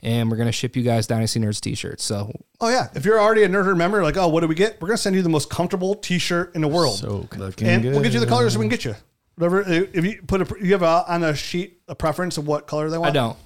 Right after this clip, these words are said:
Speaker 1: No.
Speaker 2: Okay. Well, if you have a favorite team, you can put a preference on there. We can't guarantee we can fulfill it. If we
Speaker 1: I didn't
Speaker 2: can't,
Speaker 1: know what you had. <laughs>
Speaker 2: we'll give you a comment. Well, check,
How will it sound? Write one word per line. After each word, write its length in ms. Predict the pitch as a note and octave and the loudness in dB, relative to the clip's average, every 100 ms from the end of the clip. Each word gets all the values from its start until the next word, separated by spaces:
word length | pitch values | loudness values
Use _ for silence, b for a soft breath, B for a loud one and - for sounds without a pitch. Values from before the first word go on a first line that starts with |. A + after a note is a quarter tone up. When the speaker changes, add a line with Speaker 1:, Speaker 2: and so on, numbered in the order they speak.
| - | -4
Speaker 1:
No. 220 | B2+ G#2+ - - | -2 -2 -6 -10
Speaker 2:
Okay. 220 | C#3 A2 - B B B | -10 -10 -12 B B B
Well, 160 | G3 G#3+ | 2 4
if 80 | G#3+ | 4
you 100 | A#3+ | 2
have 80 | |
a 60 | A3 | 2
favorite 280 | G#3+ G#3+ F#3 | 2 2 4
team, 180 | G3+ G3+ | 2 2
you 60 | E3+ | 0
can 80 | |
put 180 | C#3 G#3+ | 0 -2
a 60 | D#3 | -2
preference 400 | - F3+ F3+ D3 | -2 -2 -2 -2
on 140 | D#3 | -2
there. 160 | E3 E3+ | -2 -4
We 80 | C3+ | -6
can't 340 | - F3+ F3+ | -4 -2 -2
guarantee 640 | D3+ D#3+ D3 D#3 D3+ D3+ D3 B B | -2 -2 -2 0 2 0 -2 B B
we 40 | C3+ | -6
can 100 | A#2+ | -4
fulfill 340 | C3 D3+ D3+ | -2 0 0
it. 100 | D3+ | 0
If 120 | D3 | -2
we 80 | C3+ | 0
Speaker 1:
I 20 | |
didn't 120 | E3+ G3 | 4 6
Speaker 2:
can't, 80 | F#3+ | 6
Speaker 1:
know 80 | F3 | 6
what 100 | D3+ | 4
you 80 | |
had. 280 | B2 C#3 G3+ - - | 2 0 -2 -4 -6
<laughs> 180 | - C#3+ | -4 0
Speaker 2:
we'll 120 | D#3+ | 2
give 160 | F3 F3 | 2 2
you 60 | |
a 20 | D#3 | 0
comment. 520 | F3 E3+ E3+ E3+ A3+ | 0 2 2 -2 0
Well, 120 | G#3+ | 0
check, 200 | G#3 C4 | 2 0